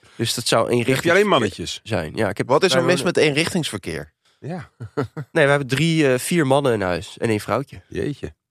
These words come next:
Speaker 3: Hoe voelen jullie dat? Of, ik ga het vertellen wat ik voel. Als mijn kat vier jaar wegblijft, dan is het daarna voor mij
Speaker 1: Ja.
Speaker 3: wel klaar.
Speaker 1: Ja.
Speaker 3: Dan heb ik wel zoiets van, "Joh, ik heb
Speaker 1: Sterf
Speaker 3: een
Speaker 1: maar.
Speaker 3: hoop geïnvesteerd in jou."
Speaker 2: Ja, met een, eh, met een mens heb ik dat al, eh, eh,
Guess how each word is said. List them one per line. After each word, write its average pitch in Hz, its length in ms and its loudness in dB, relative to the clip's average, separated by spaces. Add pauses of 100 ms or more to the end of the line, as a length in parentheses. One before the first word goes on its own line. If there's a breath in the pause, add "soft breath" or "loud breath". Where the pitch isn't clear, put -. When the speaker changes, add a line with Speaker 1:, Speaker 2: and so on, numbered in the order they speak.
Speaker 3:
Hoe 113 400 -2
voelen 123 240 0
jullie 135 180 2
dat? 95 300 2
Of, - 180 -16 (100)
ik - 200 -4
ga - 140 -2
het 113 100 -2
vertellen 104 520 2
wat 90 120 0
ik 87 140 -2
voel. 82 280 -4 (280 soft breath)
Als 104 220 2
mijn 113 140 2
kat 120 220 0
vier 113 220 2
jaar 98 220 4
wegblijft, 85 800 -2
dan 90 320 0
is 101 100 -2
het 82 100 -6
daarna 95 320 4
voor 95 140 -4
mij 90 120 4
Speaker 1:
Ja. 90 60 2
Speaker 3:
wel 95 140 2
klaar. 76 500 -2
Speaker 1:
Ja. 80 220 -4
Speaker 3:
Dan 87 140 -2
heb 82 140 -2
ik 95 60 -6
wel 87 140 0
zoiets 87 260 -8
van, 87 140 -4
"Joh, 87 280 2
ik - 140 -4
heb 85 120 2
Speaker 1:
Sterf 107 200 0
Speaker 3:
een - 60 -8
Speaker 1:
maar. 82 100 0
Speaker 3:
hoop 92 260 2
geïnvesteerd 98 600 -2
in 110 60 -4
jou." 95 240 0
Speaker 2:
Ja, 78 220 -2 (300)
met 85 200 -10
een, 85 160 -4
eh, 87 180 -2
met 90 180 -2
een 98 140 0
mens 117 260 2
heb 151 140 -4
ik - 60 -14
dat 107 140 -6
al, 85 320 2
eh, 80 100 0
eh, - 0 -